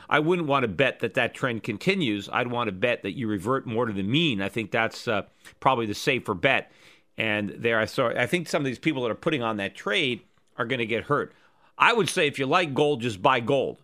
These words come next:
Don't short silver, because you can turn a winning trade into a losing trade. If you don't like silver, just don't buy it, uh, or don't, don't do the trade at all.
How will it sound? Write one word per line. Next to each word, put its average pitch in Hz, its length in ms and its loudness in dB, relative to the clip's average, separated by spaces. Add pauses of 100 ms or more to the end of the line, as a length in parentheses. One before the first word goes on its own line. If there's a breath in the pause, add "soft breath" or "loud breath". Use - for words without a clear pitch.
(160)
Don't 156 240 0
short 151 360 -2
silver, 120 560 0
because 120 260 -4
you 147 80 -4
can 120 140 -4
turn 156 200 -2
a 123 60 0
winning 147 280 0
trade 131 300 -2
into 123 240 -4
a 117 40 -4
losing 139 340 -2
trade. 95 360 -2 (100)
If - 60 -18
you 143 60 -2
don't 170 160 2
like 143 200 2
silver, 156 360 0
just 120 220 -6
don't 117 240 -2
buy 156 220 6
it, 104 160 -2 (720)
uh, 123 180 4
or 135 140 0
don't, 131 280 0 (360 loud breath)
don't 143 240 2
do 135 160 0
the 101 100 -4
trade 120 480 0 (460 soft breath)
at 120 260 4 (280)
all. 135 440 2